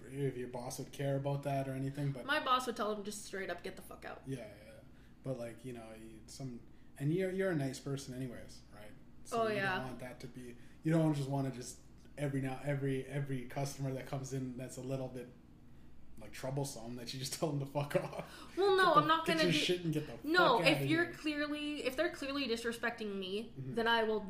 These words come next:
Speaker 2: disrespect you back.
Speaker 1: Yeah, yeah. Did
Speaker 2: I don't care.
Speaker 1: what, did you ever snap back and you clap back at anybody?
Speaker 2: Yeah, I did.
Speaker 1: Yeah?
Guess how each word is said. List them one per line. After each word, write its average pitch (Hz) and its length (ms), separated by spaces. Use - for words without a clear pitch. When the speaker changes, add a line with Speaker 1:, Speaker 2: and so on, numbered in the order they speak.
Speaker 2:
disrespect - 680
you - 80
back. - 180
Speaker 1:
Yeah, 131 80
yeah. 160 100
Did 151 100
Speaker 2:
I 160 60
don't 214 200
care. 170 180
Speaker 1:
what, 151 220
did 151 180
you 151 120
ever 165 200
snap 135 460
back 139 300
and 117 180
you 131 120
clap 135 340
back 135 240
at 156 80
anybody? 165 440
Speaker 2:
Yeah, 466 100
I 311 60
did. 359 180
Speaker 1:
Yeah? 151 200